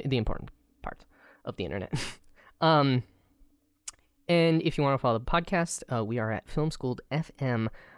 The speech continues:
on Twitter, Instagram, and TikTok. We're finally putting one up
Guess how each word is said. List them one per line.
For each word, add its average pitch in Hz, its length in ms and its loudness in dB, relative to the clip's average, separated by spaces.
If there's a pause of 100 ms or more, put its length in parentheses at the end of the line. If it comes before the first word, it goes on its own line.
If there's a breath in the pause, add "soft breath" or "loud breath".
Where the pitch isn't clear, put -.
(120 loud breath)
on 104 260 -4
Twitter, 143 320 0 (240 soft breath)
Instagram, 117 600 -2
and 107 280 -4 (120)
TikTok. - 460 -6 (180 loud breath)
We're 127 80 -6
finally 147 560 0 (400 soft breath)
putting 156 340 4
one 135 140 4
up 220 200 4